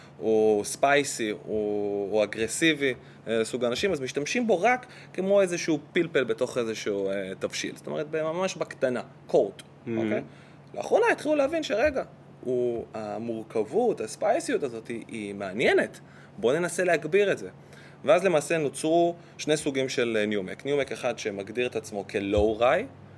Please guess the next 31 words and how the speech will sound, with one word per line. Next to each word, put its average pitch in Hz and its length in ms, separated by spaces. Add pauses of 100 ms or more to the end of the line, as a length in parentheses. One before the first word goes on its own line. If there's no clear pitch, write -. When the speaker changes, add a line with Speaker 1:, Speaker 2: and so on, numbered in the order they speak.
Speaker 1:
למשל, 110 500
Buffalo 123 400
Trace, 113 280
Buffalo 107 360
Trace 107 220
הקלאסי, 131 600
שאתה 104 120
יכול 104 180
למצוא 101 240
פה 98 60
בכל 139 300
חנות, 156 420 (280)
או 117 120
Eagle 165 400
Rare, 151 480 (200)
בכל 302 120
מקום 220 240
אתה 180 120
יכול 147 200
להגיע, 156 300
זה 165 120
למעשה 143 400
נקרא 120 340 (320)
Mash 123 240
Bill 107 220
Number 98 400
One, 135 200 (260)
Speaker 2:
מהמם. 95 240
Speaker 1:
שזה 101 340
לואו-ריי, 107 640 (760)
או 247 340